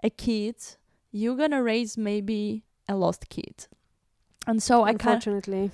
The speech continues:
Speaker 1: Yeah. And it just felt like, "You know what? It's fine. If it doesn't happen, it doesn't happen." But also, as you mentioned in the beginning, I wanna be a woman that is not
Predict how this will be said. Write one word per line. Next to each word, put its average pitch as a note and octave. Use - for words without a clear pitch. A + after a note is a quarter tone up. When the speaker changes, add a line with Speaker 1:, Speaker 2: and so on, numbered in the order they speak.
Speaker 1:
Yeah. G#3+
And C4+
it D#4
just E4+
felt D4+
like, E4
"You B3+
know A#3+
what? A#3+
It's -
fine. G3
If A#3
it A#3
doesn't A#3+
happen, A3+
it G3+
doesn't G3
happen." G#3
But G#3
also, A3
as G#3+
you A#3
mentioned A3+
in A3
the G#3+
beginning, G#3
I A3
wanna C4
be A#3+
a A#3+
woman G3
that G3
is A3
not G#3+